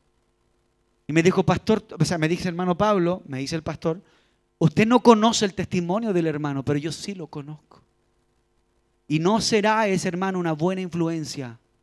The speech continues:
para usted". Hermanos, nosotros tenemos que ver bien con quién nos juntamos, con quién nos relacionamos. Porque puede que aquella persona con la que estemos junta-, formando lazo, al final termine dañando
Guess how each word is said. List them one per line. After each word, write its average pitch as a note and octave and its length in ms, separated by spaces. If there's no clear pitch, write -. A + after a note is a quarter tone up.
para A#2+ 160
usted". - 300
Hermanos, D3+ 500
nosotros D#3 320
tenemos E3 320
que D#3+ 140
ver D#3 180
bien C#3+ 340
con C#3 180
quién D#3 220
nos D#3+ 120
juntamos, D3 500
con C3 120
quién C#3+ 200
nos D3+ 100
relacionamos. C#3 680
Porque D3+ 260
puede E3+ 300
que D3 120
aquella G#3 340
persona G#3 440
con E3 120
la D#3+ 100
que D#3+ 80
estemos F3 300
junta-, G3+ 420
formando E3 420
lazo, F3 520
al B2+ 120
final D#3+ 300
termine E3 380
dañando D#3 800